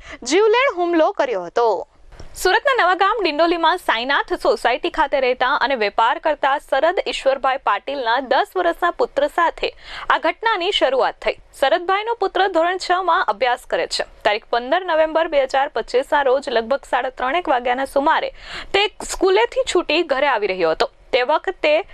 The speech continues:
ઓટલા પર બેઠેલા પંદર વર્ષના કિશોરે આ બાળકને કોઈ પણ કારણ વગર ઊભો રાખી ઝઘડો કરવા લાગ્યો હતો. કિશોરે હાથમાં રહેલા ચપ્પુ જેવા સામાન વડે બાળકને માર્યો હતો,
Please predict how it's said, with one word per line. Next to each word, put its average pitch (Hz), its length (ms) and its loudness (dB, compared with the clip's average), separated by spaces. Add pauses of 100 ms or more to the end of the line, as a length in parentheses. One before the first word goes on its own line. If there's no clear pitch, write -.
ઓટલા 277 340 0
પર 508 180 -2
બેઠેલા 381 400 0
પંદર 311 360 -2
વર્ષના 381 420 -2
કિશોરે 320 500 0
આ 254 160 0
બાળકને 294 500 0
કોઈ 254 200 -2
પણ 285 180 -4
કારણ 302 360 -2
વગર 349 240 -2
ઊભો 262 280 -2
રાખી 320 360 -2
ઝઘડો 269 320 -2
કરવા 226 240 0
લાગ્યો 185 300 -4
હતો. 180 200 -2 (240)
કિશોરે 254 400 0
હાથમાં 294 420 -2
રહેલા 285 280 0
ચપ્પુ 294 340 -4
જેવા 269 280 2
સામાન 233 500 -2
વડે 339 300 -2 (460)
બાળકને 349 500 0
માર્યો 233 340 0
હતો, - 200 -2